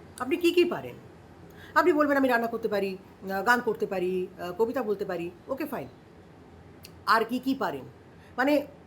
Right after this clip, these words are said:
যেটুকু পারেন তো সেটা পারেন। আর কি কি পারতে পারেন সেটা ভেবেছেন কখনো?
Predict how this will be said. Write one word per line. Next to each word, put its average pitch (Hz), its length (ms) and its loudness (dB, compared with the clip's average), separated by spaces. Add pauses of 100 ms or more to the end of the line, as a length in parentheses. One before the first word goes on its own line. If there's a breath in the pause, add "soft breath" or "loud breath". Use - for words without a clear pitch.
যেটুকু 254 340 -2
পারেন 320 400 4
তো 415 100 2
সেটা 339 200 0
পারেন। 143 280 -6 (600)
আর 262 140 4
কি 302 120 -8
কি 349 140 0
পারতে 302 360 -2
পারেন 311 300 -4 (280)
সেটা 262 140 0
ভেবেছেন 311 340 -4
কখনো? 220 320 -2